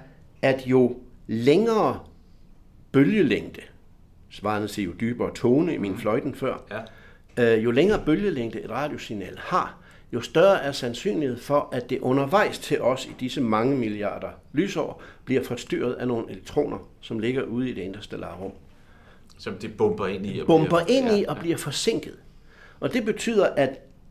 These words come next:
Speaker 1: de kortbølgede dele af det her signal, fordi det har en vis, øh, båndbredde, som man kalder det. Altså, øh, det, det er ikke bare
Speaker 2: Der er flere
Speaker 1: øh,
Speaker 2: fre-,
Speaker 1: der er flere
Speaker 2: frekvenser.
Speaker 1: fre-, frekvenser
Speaker 2: Frekvenser.
Speaker 1: foldet ind i hinanden
Speaker 2: Ja,
Speaker 1: der.
Speaker 2: ja.
Speaker 1: De kortbølgede af, mest kortbølgede af de her signaler, de kommer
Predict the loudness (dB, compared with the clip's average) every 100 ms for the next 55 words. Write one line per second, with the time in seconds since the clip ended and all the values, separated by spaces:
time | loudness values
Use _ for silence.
0 | -16 0 0 0 -6 -20 -20 -4 4 4
1 | 6 2 4 2 2 4 4 4 2 2
2 | 0 -2 -4 -4 -6 -6 -4 -4 -6 -12
3 | -20 -20 -20 -16 -8 -4 -2 0 0 0
4 | -2 -4 -8 0 2 2 0 -2 -4 -6
5 | -8 -8 -6 -4 -4 -6 -14 -10 -10 -6
6 | -8 -6 -8 -8 -8 -8 -4 -2 -4 0
7 | 0 0 -4 -4 0 2 0 -4 -10 -6
8 | -4 4 6 6 2 -2 -8 -6 -4 0
9 | 0 -2 -6 0 4 4 4 0 -2 -4
10 | -2 -2 -4 -6 -12 -14 -16 -12 -12 -10
11 | 2 2 2 0 0 2 2 0 -4 -16
12 | -20 -20 -12 0 2 2 -6 0 2 2
13 | 2 4 4 0 -2 -4 -6 -8 -6 -8
14 | -4 -2 -2 -4 -8 -2 0 0 -2